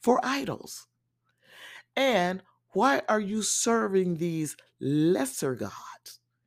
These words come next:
Is it because you spend so little time with the one true living God that you know little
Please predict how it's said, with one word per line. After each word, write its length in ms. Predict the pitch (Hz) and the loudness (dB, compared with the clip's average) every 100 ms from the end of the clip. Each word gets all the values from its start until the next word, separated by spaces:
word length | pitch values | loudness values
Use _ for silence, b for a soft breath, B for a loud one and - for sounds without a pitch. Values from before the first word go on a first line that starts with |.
| B B B | B B B
Is 180 | - - | -4 -2
it 20 | |
because 400 | 107 - 165 131 | -6 -4 -2 -2
you 180 | 120 147 | -2 -4
spend 340 | - - 143 | -4 -4 -4
so 240 | 135 160 143 | -2 -2 0
little 300 | 143 135 127 | 0 0 -2
time 640 | - - 156 147 139 131 | -6 -6 -2 -2 -2 0
with 180 | 135 131 | 0 0
the 100 | 117 | -4
one 400 | 120 135 139 135 | -2 -2 -2 -4
true 360 | - 143 127 127 b _ | -6 -2 -2 -4 b _
living 540 | 92 104 143 - 190 135 | -10 4 6 6 2 -2
God 360 | 113 101 113 | -2 -4 -4
that 220 | - 123 - | -2 -4 -4
you 80 | |
know 160 | 143 113 | -4 -2
little 640 | 107 107 131 139 202 196 | -2 4 4 4 -4 -10